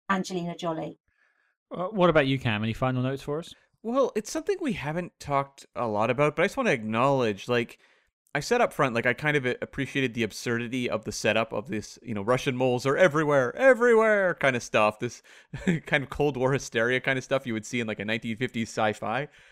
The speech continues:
Speaker 3: kind of,
Speaker 2: Mm-hmm.
Speaker 3: uh, allegory. But, um,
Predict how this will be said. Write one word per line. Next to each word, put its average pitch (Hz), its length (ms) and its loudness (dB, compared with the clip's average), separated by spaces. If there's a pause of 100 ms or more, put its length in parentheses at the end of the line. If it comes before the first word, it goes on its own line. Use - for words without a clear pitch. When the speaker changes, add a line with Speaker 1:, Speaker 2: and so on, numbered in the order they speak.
(140)
Speaker 3:
kind 131 220 2
of, 135 120 2
Speaker 2:
Mm-hmm. 131 60 2
Speaker 3:
uh, 135 320 4 (100)
allegory. 143 540 0 (360)
But, 135 240 6
um, 127 420 4